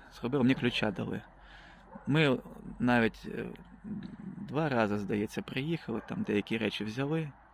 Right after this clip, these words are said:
Ну, так, як вони вимагали вивозити речі, я не хотів. На їхні вимоги це все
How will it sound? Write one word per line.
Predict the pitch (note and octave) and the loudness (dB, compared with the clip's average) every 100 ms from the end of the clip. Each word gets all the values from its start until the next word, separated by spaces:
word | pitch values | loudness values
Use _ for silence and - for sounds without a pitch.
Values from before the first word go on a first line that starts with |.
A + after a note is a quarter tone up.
| - - | -20 -2
Ну, | E3+ D#3 | 2 2
так, | B2 B2 - - - - | 2 -2 -2 -12 -14 -4
як | A#2+ A#2+ | 0 4
вони | B2 C3 | 4 6
вимагали | A#2 A#2+ B2 C#3+ C3 A2 - | 6 4 4 4 4 2 -2
вивозити | A2+ A2+ A#2 A2 A#2 | -4 0 0 0 0
речі, | B2 A2+ G#2 | 0 0 0
я | G#2+ | 2
не | G#2 | 0
хотів. | G2 G2+ - - - - - _ - - - - | -2 -8 -8 -12 -12 -20 -20 _ -20 -14 -14 -12
На | F2 G#2+ | -4 0
їхні | G#2 - | 0 -2
вимоги | G#2+ G#2+ A2 B2+ A2 | -4 2 4 4 2
це | - G#2+ | -2 -4
все | - G#2+ G#2+ | -2 -4 -4